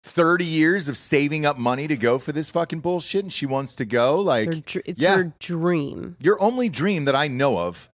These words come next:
Speaker 1: that's left that I'm aware of is Paris, I think.
Speaker 2: Uh, no, it's o-, it's Italy now.
Speaker 1: Oh, it's just Italy now.
Speaker 2: Yeah, Paris is out.
Speaker 1: Okay, great.
Speaker 2: Don't care.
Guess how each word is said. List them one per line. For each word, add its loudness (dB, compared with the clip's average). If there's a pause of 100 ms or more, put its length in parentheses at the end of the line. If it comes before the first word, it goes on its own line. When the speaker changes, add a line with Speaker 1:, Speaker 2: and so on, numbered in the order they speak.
Speaker 1:
that's -6
left -2
that -2
I'm -2
aware 0
of -2
is -8
Paris, -10
I -12
think. -20 (280)
Speaker 2:
Uh, 4 (180)
no, 0
it's -6
o-, -2
it's -6
Italy -4
now. -12 (100)
Speaker 1:
Oh, 2
it's -4
just -4
Italy 0
now. -16
Speaker 2:
Yeah, 2
Paris 0
is -2
out. 2 (100)
Speaker 1:
Okay, -4
great. -2
Speaker 2:
Don't 2
care. -2